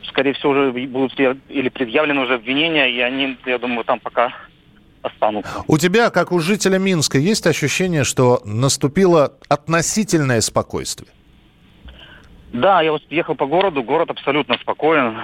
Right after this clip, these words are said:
Speaker 1: А, ну, я не ехал в районе метро Пушкинская, да, а, где сейчас люди собрались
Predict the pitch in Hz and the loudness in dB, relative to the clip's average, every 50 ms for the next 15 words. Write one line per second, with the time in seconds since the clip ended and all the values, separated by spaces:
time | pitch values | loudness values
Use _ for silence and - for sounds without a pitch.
0 | - - 117 120 117 117 113 113 113 110 107 104 104 104 - _ _ _ - - | -6 -2 0 2 4 4 4 2 2 2 0 0 -2 -6 -12 _ _ _ -20 -14
1 | - 135 143 139 139 120 104 107 - - - - - - 123 139 135 143 147 147 | -6 -2 -2 0 -2 -2 -6 -12 -18 -20 -20 -20 -20 -4 -2 -2 0 0 0 -2
2 | 151 - 127 117 110 110 117 123 127 123 120 113 107 101 - - - - - - | 0 -2 -4 -4 -4 -2 -2 0 0 0 0 -2 -4 -6 -8 -16 -20 -20 -20 -20
3 | - - - - _ - - - 123 - - 202 - - 139 120 - - 107 95 | -20 -20 -20 -16 _ -8 -2 -2 -2 0 0 -6 -6 -4 -6 -8 -2 -4 0 2
4 | 110 120 123 117 110 104 110 104 101 104 101 104 104 104 104 104 104 104 104 104 | 2 0 0 -2 -4 -2 0 2 4 4 4 4 4 4 4 4 2 2 2 2
5 | 104 101 - - _ 107 110 107 98 - - 107 101 - - _ _ _ _ 104 | 0 -2 -4 -8 _ 0 0 0 0 0 -2 -6 -6 -8 -12 _ _ _ _ -12
6 | 113 110 107 104 - - 110 - 110 110 107 107 101 | -8 -6 -6 -6 -4 -6 -2 0 0 0 0 -2 -6